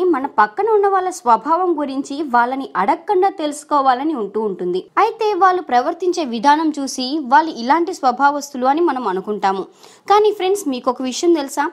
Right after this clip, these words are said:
వాళ్ళ పేరులోని మొదటి అక్షరం బట్టి కూడా వాళ్ళ యొక్క స్వభావం, లక్షణం, వ్యక్తిత్వం గురించి మనం తెలుసుకోగలుగుతాము. ఇవాల్టి ఈ వీడియోలో మనం ఇంగ్లీష్ అక్షరమైన జే, జేతో ఎవరి పేరైతే మొదలవుతుందో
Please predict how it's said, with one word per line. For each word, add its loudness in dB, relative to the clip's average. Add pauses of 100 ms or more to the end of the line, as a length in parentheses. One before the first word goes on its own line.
(420)
వాళ్ళ 6 (140)
పేరులోని 0 (120)
మొదటి 0
అక్షరం 0
బట్టి -4
కూడా 2 (340)
వాళ్ళ 4 (120)
యొక్క 2 (100)
స్వభావం, 0 (420)
లక్షణం, 0 (220)
వ్యక్తిత్వం -2
గురించి -4 (100)
మనం 0 (140)
తెలుసుకోగలుగుతాము. -2 (400)
ఇవాల్టి 2 (180)
ఈ 4 (120)
వీడియోలో 2 (100)
మనం 0 (400)
ఇంగ్లీష్ 0 (160)
అక్షరమైన 0 (300)
జే, 2 (640)
జేతో 2 (380)
ఎవరి -2
పేరైతే -2 (100)
మొదలవుతుందో -2